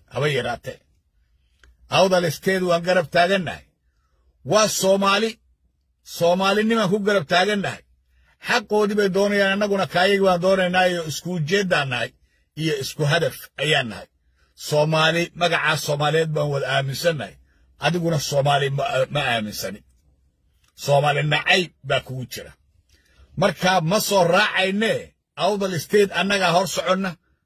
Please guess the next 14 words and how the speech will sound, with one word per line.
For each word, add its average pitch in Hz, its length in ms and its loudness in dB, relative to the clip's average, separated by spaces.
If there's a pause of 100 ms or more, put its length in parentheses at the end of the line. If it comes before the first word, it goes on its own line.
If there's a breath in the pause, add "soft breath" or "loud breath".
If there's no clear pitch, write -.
(120)
annagaana 185 560 0
Awdal 185 400 0
State 156 420 -4
ah. - 100 -12 (440)
Oodina 180 420 4
ab 190 240 -2
ka 208 180 -2
dhow, 170 200 0 (200)
cid 214 160 -4
walbana 196 340 4
way 175 160 0
nooga 180 260 0
dhow 170 200 -2
yihiin. 101 260 -4